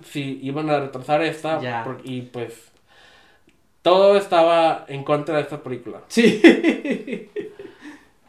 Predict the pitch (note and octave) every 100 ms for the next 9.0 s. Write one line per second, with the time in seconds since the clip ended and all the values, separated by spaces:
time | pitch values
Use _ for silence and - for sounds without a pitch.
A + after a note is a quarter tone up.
0 | _ _ C#3+ C#3+ C#3+ C#3 C3+ C3+ C3 C3+
1 | C3+ D3 C#3 D3+ C#3+ D#3 D#3 D3+ D3+ D3+
2 | C#3+ C#3+ C#3 C#3 C#3+ C3+ - - _ _
3 | _ _ - E3+ D3+ D3+ D3+ D3 C#3+ C#3
4 | C#3+ C#3+ C3+ B2+ C3+ C3 B2 A#2+ - B2
5 | A#2 B2+ B2+ B2+ C3 B2 A#2+ B2 A#2+ C3
6 | D3 D3 D3+ D3+ C#3 C#3 C#3 D#3 D#3 E3
7 | G3+ G#3+ E3 D#3 E3 E3+ F3 F3+ F3+ -
8 | C#3 C3+ C#3+ C3+ C3+ C#3+ C#3+ D3+ C3 C3